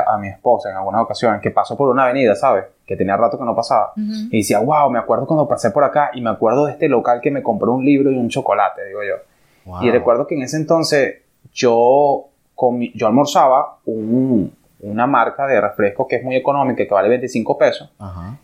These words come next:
Speaker 1: y un bizcochito. Y esa era mi comida. Y era rudo porque a pesar de que estuve en ese proceso, es como que si algo dentro de nosotros nos dice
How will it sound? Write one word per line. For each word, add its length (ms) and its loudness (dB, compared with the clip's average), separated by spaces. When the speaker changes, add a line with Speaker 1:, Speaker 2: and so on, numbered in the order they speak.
Speaker 1:
y 960 4
un 180 0
bizcochito. 640 0
Y 140 0
esa 160 -2
era 60 2
mi 120 2
comida. 420 0
Y 100 -8
era 160 2
rudo 500 4
porque 760 2
a 140 0
pesar 360 0
de 160 0
que 260 0
estuve 480 2
en 80 -2
ese 200 -4
proceso, 680 0
es 200 -4
como 240 0
que 140 -2
si 200 0
algo 300 2
dentro 220 -2
de 60 0
nosotros 420 0
nos 120 0
dice 440 0